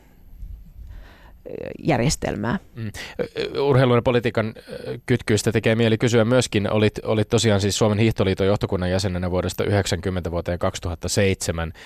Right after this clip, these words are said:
Speaker 2: Ja esimerkiksi Lahden M M-kisojen doping-skandaalin aikaan, ö, europarlamentaarikko ja mukana hi-, ö, hiihtoliiton johtokunnassa,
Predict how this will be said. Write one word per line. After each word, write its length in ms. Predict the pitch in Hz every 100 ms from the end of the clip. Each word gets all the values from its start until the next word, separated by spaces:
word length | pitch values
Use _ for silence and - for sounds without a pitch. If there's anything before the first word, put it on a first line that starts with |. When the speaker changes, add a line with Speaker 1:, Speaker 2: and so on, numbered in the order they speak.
| - -
Speaker 2:
Ja 200 | 95 87
esimerkiksi 600 | 110 110 98 92 90 101
Lahden 320 | 95 95 90
M 160 | 92 90
M-kisojen 600 | 92 87 90 85 87 90 85
doping-skandaalin 920 | 90 - 87 - 92 87 87 87 87
aikaan, 420 | 90 90 95 87 87 -
ö, 440 | 85 78 76 - - -
europarlamentaarikko 1500 | 113 110 98 104 101 98 95 95 92 101 98 98 - 95 -
ja 120 | 98
mukana 400 | 95 98 98 92 - 82
hi-, 140 | 107 73 80 92 - 95
ö, 60 |
hiihtoliiton 560 | 95 90 92 87 92 90
johtokunnassa, 680 | 95 95 - 87 87 -